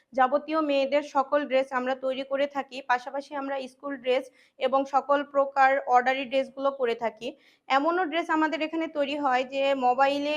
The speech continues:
এসে ছবি কিংবা ভিডিও দেখিয়ে বলে, "আপু, সেম ড্রেসটা আমাদেরকে তৈরি করে দিতে হবে।" আমার দক্ষ টেইলাররা সেই ড্রেসটা সুন্দরভাবে কাটিং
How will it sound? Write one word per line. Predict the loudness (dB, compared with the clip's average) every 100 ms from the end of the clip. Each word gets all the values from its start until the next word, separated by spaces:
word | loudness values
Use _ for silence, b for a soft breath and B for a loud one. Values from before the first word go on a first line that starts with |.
| 0
এসে | -2 -10 -8
ছবি | -6 -6 -8
কিংবা | -8 -4 -4
ভিডিও | -4 -6 -4
দেখিয়ে | -4 -6 -4 -2
বলে, | 0 4
"আপু, | 4 2 -6
সেম | -6 -4
ড্রেসটা | -4 -6 -2 -2
আমাদেরকে | -2 -10 -12
তৈরি | -8 -6 -6
করে | -4 -4
দিতে | -6 -4
হবে।" | 0 0 -2 -10 B B -2
আমার | 2 2 2
দক্ষ | 0 0 -2 4 6 4 2
টেইলাররা | 0 2 2 2 2 2
সেই | 0 -2 -2
ড্রেসটা | 0 -2 -2 -4
সুন্দরভাবে | -2 -6 -4 -2 -2 -2 -2 0
কাটিং | -2 -2